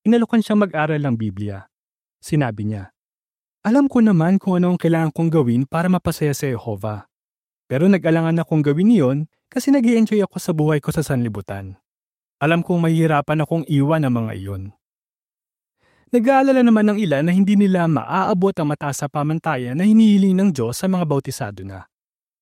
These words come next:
Natatakot sila na baka pagkatapos silang mabautismuhan, makagawa sila ng malubhang kasalanan at maalis sa kongregasyon.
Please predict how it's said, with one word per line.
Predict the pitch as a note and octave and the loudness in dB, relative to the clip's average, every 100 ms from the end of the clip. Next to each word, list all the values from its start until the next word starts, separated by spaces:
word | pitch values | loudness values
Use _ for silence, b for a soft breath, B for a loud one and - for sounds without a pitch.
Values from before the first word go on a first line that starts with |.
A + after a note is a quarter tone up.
| _ _ | _ _
Natatakot | - B2 D3+ C#3+ C#3+ | -8 -6 -4 -4 -6
sila | - D#3 | -4 0
na | G3 D3 | 0 0
baka | C3 D3 | -2 -4
pagkatapos | - C3+ D3 C3+ C3+ D#3 | -4 -6 -4 -4 -4 -4
silang | D3+ C3+ | 0 0
mabautismuhan, | B2 A#2 A2+ G3 - A#3+ B2+ A2 A2+ - _ _ - | 0 -2 -2 -2 2 2 2 -2 -6 -10 _ _ -6
makagawa | C#4+ C#4+ A#3 G#3+ G#3 | -2 -2 0 2 0
sila | - G3 | 2 0
ng | F3+ | 2
malubhang | D#3 C3 B2+ D3+ | 0 0 -2 -4
kasalanan | G#3+ - G#3+ E3+ B2 A2+ B2+ - - | -4 -2 0 2 0 -2 -8 -8 -4
at | A3 A3+ | 2 2
maalis | E3 D#3+ D#3 C3+ | 2 0 -4 -4
sa | |
kongregasyon. | B2 G#2 F#2+ - F#2 F#2 | -4 -6 -8 -12 -12 -12